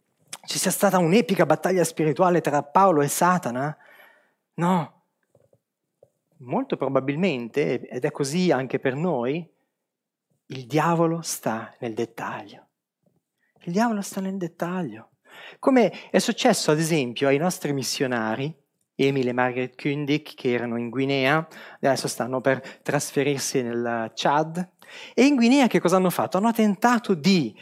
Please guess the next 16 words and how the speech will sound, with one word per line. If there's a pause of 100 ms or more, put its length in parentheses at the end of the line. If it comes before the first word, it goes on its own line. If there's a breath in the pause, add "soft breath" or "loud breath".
(180 loud breath)
mettere
in
piedi
tutta
la, (1400 loud breath)
l'infrastruttura
per
permettere
agli
aerei
della
maf,
della
missione,
di
volare